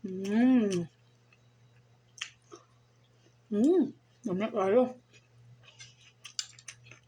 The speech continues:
Hmm. Black beans.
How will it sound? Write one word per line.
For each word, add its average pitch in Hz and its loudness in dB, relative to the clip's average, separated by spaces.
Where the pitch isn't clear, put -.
Hmm. 247 0
Black 208 0
beans. 226 0